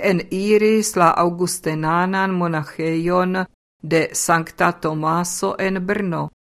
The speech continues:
alprenante la ordenan nomon Gregor. En mil okcent kvardek sep li estis ordinita pastro. En mil okcent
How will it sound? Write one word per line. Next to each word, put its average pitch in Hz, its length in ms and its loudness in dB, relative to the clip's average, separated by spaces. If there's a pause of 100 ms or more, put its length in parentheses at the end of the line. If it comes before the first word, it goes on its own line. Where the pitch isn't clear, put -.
alprenante 202 1080 0
la 185 220 4
ordenan 170 840 -2
nomon 190 680 0 (360)
Gregor. 160 800 -2 (1400)
En 190 220 0
mil 180 260 2
okcent 170 720 -2
kvardek 165 460 -2
sep - 480 -6 (580)
li 233 240 2
estis 226 460 -2 (100)
ordinita 170 800 -2
pastro. 165 760 -4 (840)
En 170 160 2 (160)
mil 226 340 4 (160)
okcent 214 720 0